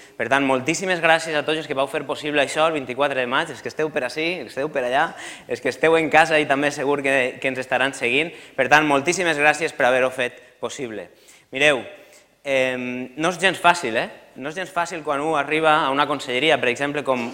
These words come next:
com la que estic jo, i comença a complir amb el que vam dir. Vam dir que no hi havia pau per als corruptes, que s'acabaria, que haurien de tornar tot el que ens havien robat. Doncs sí, per a fer això hem de, hem hagut d'anar obrint calaixos. Esta setmana passada ha eixit, per exemple, que en la nostra conselleria vam obrir un calaix,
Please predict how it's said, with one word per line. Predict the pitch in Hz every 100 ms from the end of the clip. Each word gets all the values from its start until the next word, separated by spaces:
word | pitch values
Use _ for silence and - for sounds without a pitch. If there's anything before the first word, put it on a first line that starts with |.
| -
com | 117 120
la | 117
que | 110
estic | - 160 170
jo, | 170 143 - - - - -
i |
comença | 143 143 170 190
a | 175
complir | 165 139 165 185
amb | 165
el | 143
que | 143
vam | 143 175
dir. | 165 101 - - -
Vam | 135 147
dir | 180
que | 170
no | 160
hi |
havia | 165 156 143
pau | 160 156
per | 143
als | 135
corruptes, | 135 131 143 120 104 - -
que | 120
s'acabaria, | 123 117 120 123 143
que | 127
haurien | 123 143
de | 139
tornar | 131 127 135
tot | 123
el | 131
que | 127
ens | 120
havien | 113 120 117
robat. | 104 117 107 - - - 127
Doncs | 117
sí, | 170 143 - - -
per | - 135
a |
fer | 170
això | 170 175 175
hem | 165
de, | 160 156 151
hem | 156 160
hagut | 151 160 151
d'anar | 147 147
obrint | 135 147
calaixos. | 127 120 107 - 92 - - - _
Esta | 139 180
setmana | 175 175 170
passada | 156 - 175 175 175 - -
ha | 143
eixit, | 143 - 165 -
per | 127 127
exemple, | 156 151 139
que | 127
en |
la | 123
nostra | 147 165 160
conselleria | 147 143 139 170 143 139
vam | 135 143
obrir | 165 170 165
un | 165 139
calaix, | 151 156 165 160 156